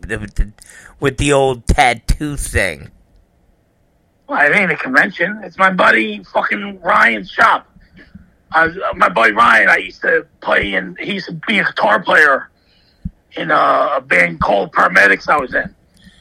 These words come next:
Speaker 2: And, uh, Ryan, I haven't seen him in, like, five years 'cause, uh, I don't know, he, like, started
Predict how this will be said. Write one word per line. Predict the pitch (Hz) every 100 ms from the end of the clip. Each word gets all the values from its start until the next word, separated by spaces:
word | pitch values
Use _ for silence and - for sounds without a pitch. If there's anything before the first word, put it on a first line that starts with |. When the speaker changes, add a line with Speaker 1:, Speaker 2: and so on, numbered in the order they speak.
| - - _ _
Speaker 2:
And, | - 143
uh, | 139 131 131 - - - - - - - - _ -
Ryan, | - 165 175 170 170 165 - _ _ -
I | -
haven't | 202 180
seen | - 110
him | 196
in, | 247
like, | 156 -
five | - 190 175
years | 185 208 190 165 - - - - _ _ _
'cause, | - 151 156
uh, | 151 143 170 165 - _ _ - - - - - -
I | -
don't | 151
know, | 147
he, | 165
like, | 156 139
started | - - 170 160